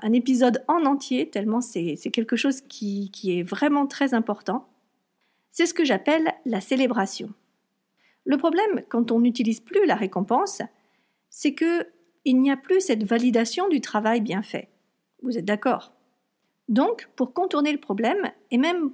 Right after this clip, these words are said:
pour aller plus loin, j'ai mis en place des célébrations. Ces moments de fête, ça peut être un bon repas, un bon film, un temps sympa entre nous, ces moments donc permettent de faire le point. Ils sont décorrélés d'une tâche en particulier,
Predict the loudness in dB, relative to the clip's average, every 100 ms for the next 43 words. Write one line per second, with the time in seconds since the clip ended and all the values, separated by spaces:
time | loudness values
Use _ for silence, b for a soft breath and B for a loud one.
0 | _ -4 -2 -2 -2 0 2 2 0 -2
1 | b b b b b b -2 2 2 0
2 | -2 0 -2 -4 -2 -2 -2 -8 -2 0
3 | 0 -2 -4 -12 -16 _ _ _ _ _
4 | _ -6 2 4 6 4 2 0 -2 -2
5 | -12 _ -8 -4 -2 -2 0 0 0 0
6 | 0 -2 -2 0 0 -2 -2 -2 -2 -6
7 | -6 -4 -4 -2 -4 0 0 -2 -2 -2
8 | -2 -4 B B B -2 0 2 2 0
9 | 0 0 0 -4 -12 _ 0 2 0 0
10 | -4 -2 0 0 -2 -4 -6 _ _ _
11 | _ B B B -4 -2 0 2 0 0
12 | 2 2 2 2 0 0 -2 0 0 2
13 | 0 -2 -6 -8 -4 -2 -2